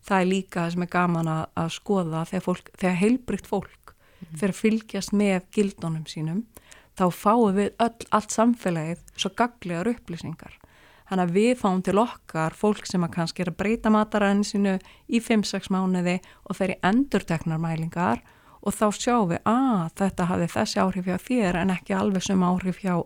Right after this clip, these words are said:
Speaker 1: öðrum og þannig getum við líka smám saman lært.
Speaker 2: Ég held líka að það sé svolítið mikilvægt einmitt þetta með að breyta mataræðinu.
Speaker 1: Mm.
Speaker 2: Að þetta sé ekkit endilega eitthvað sem er bara lífstíðarbreyting, að oft þegar fólk er að taka mataræði í gegn,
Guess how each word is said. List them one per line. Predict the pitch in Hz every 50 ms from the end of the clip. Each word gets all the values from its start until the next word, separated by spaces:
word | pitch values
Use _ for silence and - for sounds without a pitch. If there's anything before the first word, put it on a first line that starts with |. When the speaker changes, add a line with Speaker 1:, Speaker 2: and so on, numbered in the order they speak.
| _ -
Speaker 1:
öðrum | - 226 226 226 202 185 170 165 175 220 233 - _ _ _ _ _ _ _ _ _ _ _ _ -
og | 202 190
þannig | - - 208 214 226 240 247 233
getum | - 208 - - 202 196
við | 190
líka | 196 190 - 190
smám | - - 208 190 180 180 -
saman | - 180 180 180 175 185
lært. | 202 220 196 - - - - - _ _ _ - - - - - - _ _ -
Speaker 2:
Ég | - 185 175
held | 175 175
líka | 190 180 - 214 202
að |
það | 190
sé | - 196
svolítið | 190 190 185 190 185
mikilvægt | 180 180 185 - 175 160 151 139 147 - -
einmitt | - 160 156 156 156 -
þetta | - 170 - - 151
með | 151 156 156 160
að | -
breyta | - 180 180 175 - 180 175
mataræðinu. | 190 190 180 175 - 139 151 151 139 - - 160 - - _ _ _ - -
Speaker 1:
Mm. | 185 170 170 165
Speaker 2:
Að | - 170 165
þetta | 175 170
sé | 165 - - - 185 196 220 220 214
ekkit | - - -
endilega | - 196 185 - 170 175 170
eitthvað | - - 165 151 151 - - - -
sem | - - - 170 170
er | 175 170 - -
bara | - 160 156
lífstíðarbreyting, | 165 175 185 196 - - - - - - 196 185 180 175 165 - - 165 160 - - - - - - 156 160 156 147 - - 175 175 151 123 - - - - -
að | 156 160 151 151 - _ _ _ _ _ _ _ - -
oft | - 175 - -
þegar | - 185 175 170
fólk | - 190 - - - 185
er | 175 170
að | -
taka | - 180 170 - 165 160
mataræði | 170 170 170 - - 160 156 160
í | -
gegn, | - 185 196 -